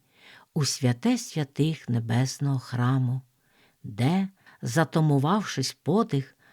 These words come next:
разом з Пресвятою Дівою, мати Єфросинія чула діалог між трьома особами Пресвятої Трійці. Я спитав, про що вели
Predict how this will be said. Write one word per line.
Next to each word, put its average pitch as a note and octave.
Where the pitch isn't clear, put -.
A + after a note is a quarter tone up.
разом D3
з -
Пресвятою C3+
Дівою, C#3+
мати C#3
Єфросинія D#3
чула C3+
діалог A#2+
між A#2+
трьома A#2+
особами D3+
Пресвятої A#2+
Трійці. A#2
Я B2+
спитав, D3+
про C#3
що A3
вели C#3